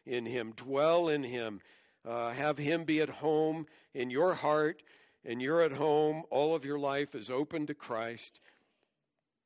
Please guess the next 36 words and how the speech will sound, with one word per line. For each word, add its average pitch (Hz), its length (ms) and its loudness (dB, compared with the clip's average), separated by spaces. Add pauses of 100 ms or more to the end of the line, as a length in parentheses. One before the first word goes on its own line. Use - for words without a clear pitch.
(140)
It's - 140 -14
that 120 200 -6
kind 120 220 -8
of 113 80 -12
thing. 123 360 -2 (760)
The 156 80 -4
second 185 460 2
aspect, 131 500 -2
Jesus 123 440 -8
says, 131 260 -2
to 139 140 -6
grow 131 240 0
closer 127 500 -6
to 131 240 -4
him 156 120 -2
is 139 200 -2
that 160 240 0 (200)
his 160 320 -2
words 156 720 2
must 151 400 -2
abide 143 680 2
in 143 240 -2
you. 160 500 2 (520)
And 139 140 -4
when 151 100 -2
Jesus 190 400 -2 (100)
says, 151 320 2
"My 156 320 2
words," 151 600 2
he's 165 260 -6
referring 185 480 0
to 160 220 -2
everything 165 720 0
that 143 160 0
he 147 180 -4
taught. 135 520 2